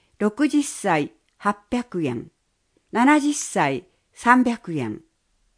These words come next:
内容、問診、口腔内審査、口腔機能の検査、六十歳、七十歳のみ実施。治療、歯のクリーニングは含みません。歯周病の早期発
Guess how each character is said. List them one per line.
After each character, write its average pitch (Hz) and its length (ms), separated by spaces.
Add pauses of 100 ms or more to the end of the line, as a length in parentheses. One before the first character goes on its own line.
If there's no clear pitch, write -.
(1080)
内 226 300
容、 208 400 (260)
問 262 280
診、 233 420 (340)
口 294 200
腔 302 240
内 269 220
審 233 280
査、 - 340 (500)
口 302 240
腔 302 220
機 285 180
能 208 200
の 147 220
検 196 320
査、 - 260 (380)
六 208 280
十 269 140
歳、 160 440
七 220 260
十 247 140
歳 165 360
の 208 140
み 165 160
実 147 140
施。 - 480 (580)
治 240 140
療、 269 400 (260)
歯 - 160
の 311 140
ク 262 160
リ 285 140
ー - 20
ニ 196 140
ン 170 80
グ 156 80
は 147 160
含 190 260
み 208 80
ま 208 160
せ 185 180
ん。 160 180 (840)
歯 240 180
周 302 380
病 277 280
の 254 180
早 320 260
期 202 180
発 190 220